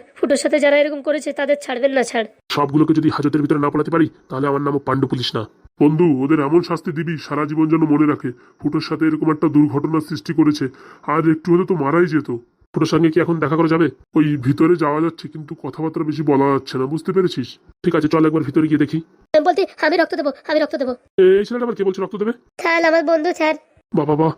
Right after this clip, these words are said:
Speaker 2: ফুটোর জন্য তো এত দয়া আমি তো দেখিনি কোনোদিন।
Speaker 1: স্যার, আমাকে একটু রক্ত দেওয়ার সুযোগ করে দিন, স্যার।
Speaker 2: তোর শরীরে নেই তো কিচ্ছু, তা তুই কি করে রক্ত দিবি?
Speaker 1: স্যার, আমার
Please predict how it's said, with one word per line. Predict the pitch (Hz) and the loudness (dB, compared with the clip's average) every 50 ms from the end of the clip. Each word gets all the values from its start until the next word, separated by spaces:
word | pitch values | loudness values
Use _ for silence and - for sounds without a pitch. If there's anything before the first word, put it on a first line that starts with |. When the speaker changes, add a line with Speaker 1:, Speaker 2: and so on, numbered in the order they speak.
| _ _ - | _ _ -6
Speaker 2:
ফুটোর | - 170 170 165 | 0 2 2 2
জন্য | 156 175 185 | 2 2 2
তো | 180 180 | 2 2
এত | 165 165 202 | 2 0 2
দয়া | 185 185 180 190 | 2 2 2 2
আমি | 185 185 | 0 0
তো | 190 | 0
দেখিনি | 165 175 190 202 208 | 0 0 0 0 -2
কোনোদিন। | - 214 208 190 190 165 | 0 0 0 0 -2 -4
Speaker 1:
স্যার, | - _ _ _ - 294 294 302 | -6 _ _ _ -2 0 2 2
আমাকে | 285 294 311 | 2 4 2
একটু | 302 302 339 | 2 0 0
রক্ত | 294 294 285 - 285 | -2 -2 -2 0 0
দেওয়ার | 302 294 | 0 0
সুযোগ | 294 339 262 277 277 - | 0 0 -2 -2 -2 0
করে | 302 285 | 0 0
দিন, | 262 277 254 | 0 0 -6
স্যার। | - - - 269 - _ _ _ _ _ - | -10 -10 -10 -10 -10 _ _ _ _ _ -4
Speaker 2:
তোর | - - | -4 -2
শরীরে | - 190 202 214 214 | 0 0 2 2 2
নেই | 220 240 | 2 2
তো | 254 | 0
কিচ্ছু, | - - - - 190 | 0 0 0 2 4
তা | 190 196 | 4 4
তুই | 202 202 | 2 2
কি | - 214 | -2 0
করে | 208 220 196 | 0 0 0
রক্ত | 190 - 254 | 0 0 0
দিবি? | 262 196 180 170 147 - _ _ _ - - | -2 -2 -2 -2 -4 -6 _ _ _ -6 -4
Speaker 1:
স্যার, | 294 277 294 | -2 0 0
আমার | 294 294 | 2 0